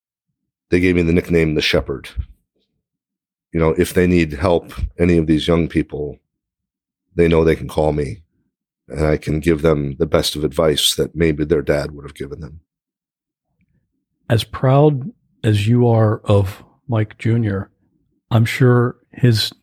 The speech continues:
Speaker 2: dad would be just as grateful to you for stepping in and, uh, and taking that role and giving him some direction. Your,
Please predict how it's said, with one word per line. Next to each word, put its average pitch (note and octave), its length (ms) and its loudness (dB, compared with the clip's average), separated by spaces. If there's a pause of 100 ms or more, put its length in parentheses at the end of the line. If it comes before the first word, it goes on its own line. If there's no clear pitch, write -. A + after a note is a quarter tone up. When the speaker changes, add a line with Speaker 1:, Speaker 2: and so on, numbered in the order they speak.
(140)
Speaker 2:
dad A2 500 2 (340)
would G#2+ 220 -2
be G#2 340 0 (800)
just - 280 2
as G#2 180 2
grateful A2 800 0
to - 200 -4
you G2+ 520 2 (720)
for G2 480 0 (260)
stepping A2 440 0
in G2 380 2 (840)
and, F#2+ 280 2
uh, F#2 240 0
and G2 140 2
taking G#2 320 0
that F#2+ 180 0
role G2 540 -2 (640)
and A2 160 -4
giving G#2+ 220 4
him F#2+ 140 4
some G#2 140 -4
direction. G2+ 500 0
Your, C3 500 2